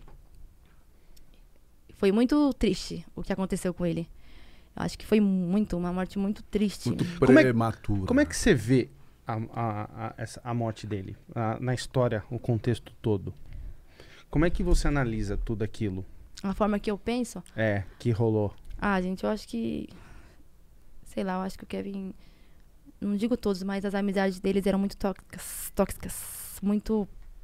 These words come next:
Speaker 3: Uhum, tóxica.
Speaker 1: muito
Speaker 2: Tóxicas, né?
Speaker 1: dinheiro. É,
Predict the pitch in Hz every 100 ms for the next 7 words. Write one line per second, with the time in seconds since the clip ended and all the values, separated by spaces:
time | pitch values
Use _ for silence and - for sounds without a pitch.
0 | - - 117 127 - 95 - - - -
1 | 294 262 214 - - 82 - 101 180 214
2 | 208 196 180 - - - - - - -
3 | 185 180 202